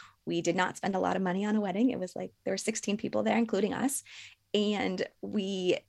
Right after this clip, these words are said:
did not have a registry. So we did not have, there was nothing that people could, could send us or anything. And so if people wanted to give us anything, they gave us money to buy. And that was to put towards a home purchase.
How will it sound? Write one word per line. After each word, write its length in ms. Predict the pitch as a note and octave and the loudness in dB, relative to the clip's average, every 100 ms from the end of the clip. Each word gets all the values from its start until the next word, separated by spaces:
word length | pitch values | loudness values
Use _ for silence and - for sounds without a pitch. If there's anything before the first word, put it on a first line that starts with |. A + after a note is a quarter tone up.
| - | 2
did 180 | G3+ | 4
not 280 | G3 F3 F3+ | 6 6 6
have 280 | A3 F3+ E3+ | 2 0 2
a 80 | - | 2
registry. 540 | E3 F#3 A3 C4 C#4+ - - | 2 0 0 2 2 -2 -16
So 240 | - - G3+ | -6 2 4
we 140 | G3 | 6
did 120 | G#3 | 6
not 220 | G#3 F#3+ G#3+ | 6 6 6
have, 300 | G#3+ F#3 F#3 | 6 6 4
there 80 | F#3 | 0
was 120 | G3+ | 4
nothing 260 | A3 A3+ A3 | 4 8 6
that 160 | G3+ | 6
people 280 | A3 G#3 F#3+ | 4 2 0
could, 360 | F#3+ F#3 F3+ F3 _ _ _ - | 4 4 4 -2 _ _ _ -2
could 160 | F#3 | 2
send 180 | - G#3 | 4 6
us 180 | G3 G#3 | 4 4
or 40 | |
anything. 500 | D#3+ G3 G3 F#3+ - | 0 -2 -2 -2 -2
And 100 | G3 | -2
so 320 | - F3 E3+ - - - - | -4 -2 -2 -4 -14 -18 -2
if 140 | - G#3 | 0 2
people 240 | A3 F#3+ | 2 2
wanted 220 | D#3+ E3+ | 2 0
to 80 | E3+ | 0
give 140 | E3+ F#3 | 0 0
us 120 | A3 | 0
anything, 320 | B3+ C#4 E4+ | 0 2 0
they 100 | C4 | 0
gave 140 | F#3+ | 0
us 140 | - - | -2 -4
money 300 | - B3 G4 - _ | 0 0 0 -6 _
to 80 | - | 0
buy. 340 | G3 E3+ G2 - | 4 4 2 0
And 120 | G3+ | -2
that 100 | F3+ | 2
was 260 | F3+ F3 - - | 0 -2 -6 -4
to 160 | E3+ | -4
put 340 | D#3+ - D#3+ - | -2 -2 -2 -4
towards 340 | - D3 C#3+ | -2 -2 -2
a 60 | - | -4
home 240 | - F#3+ | -4 -4
purchase. 480 | - - - - A3 | -4 -10 -10 -8 -8